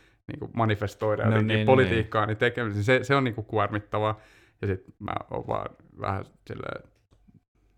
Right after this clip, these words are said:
Speaker 1: niinku, et ei. Et mä, en, mä en, jos mä ajattelen tolleen, niin sit mä
Speaker 2: Mm.
Speaker 1: vaan <laughs> maka-, maka-, makaan sen maassa ja syön niitä nauriita. Ja se,
Speaker 2: <laughs> Niin.
Speaker 1: <laughs> niinku,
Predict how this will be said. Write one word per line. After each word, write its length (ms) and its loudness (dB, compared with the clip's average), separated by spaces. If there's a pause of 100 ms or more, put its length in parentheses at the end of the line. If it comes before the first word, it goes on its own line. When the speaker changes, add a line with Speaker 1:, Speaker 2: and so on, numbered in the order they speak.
(180)
Speaker 1:
niinku, 340 -8
et 260 -14
ei. 240 -4 (100)
Et 240 -8
mä, 140 0
en, 200 -4
mä 160 4
en, 180 0
jos 140 0
mä 240 4
ajattelen 400 0
tolleen, 280 -6
niin 80 -6
sit 100 -12
mä 140 -4
Speaker 2:
Mm. 160 0
Speaker 1:
vaan 180 0
<laughs> 100 -2 (460)
maka-, 460 4 (120)
maka-, 200 2 (260)
makaan 380 4
sen 180 0
maassa 320 0
ja 40 0
syön 200 0
niitä 140 -2
nauriita. 460 2
Ja 100 -2 (140)
se, 200 0 (220)
Speaker 2:
<laughs> 180 2 (160)
Niin. 240 0
Speaker 1:
<laughs> 40 -
niinku, 280 4